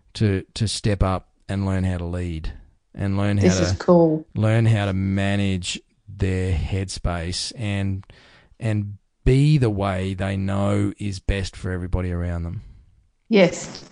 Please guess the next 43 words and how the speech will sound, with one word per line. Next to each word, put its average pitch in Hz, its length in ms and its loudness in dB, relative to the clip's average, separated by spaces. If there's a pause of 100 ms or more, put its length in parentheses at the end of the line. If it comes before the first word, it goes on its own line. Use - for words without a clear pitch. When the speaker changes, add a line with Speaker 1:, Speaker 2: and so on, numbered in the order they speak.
(300)
Speaker 1:
So 95 420 -2 (100)
there 107 140 -2
you 98 100 -2
go. 92 300 -4
I'm, 95 300 -4
I'm 98 140 -6
putting 104 220 -2
that 95 160 -2
out 92 160 -4
there. 98 240 -6 (600)
I 117 80 2
don't 123 80 4
know 131 100 6
what 139 140 6
that 131 140 4
looks 143 160 6
like 165 180 8
Speaker 2:
Yeah. 175 120 10
Speaker 1:
yet, - 160 2
and 139 100 4
it's - 100 4
Speaker 2:
Throwing 208 160 8
Speaker 1:
not, 196 120 0
Speaker 2:
out - 40 -16
the 143 60 2
Speaker 1:
it's 143 100 4
not - 80 6
Speaker 2:
challenge. 151 200 8
Speaker 1:
bloody 135 220 6
Kokoda, 117 480 2
'cause 110 140 2
everyone 117 340 4
does 95 200 0
Kokoda, 90 480 0 (420)
and 107 340 2
I'm 110 200 0
not 110 160 0
taking 107 240 2
away 98 240 2
from 120 180 2
Kokoda. 120 500 4
I 98 80 2
had, 95 280 -2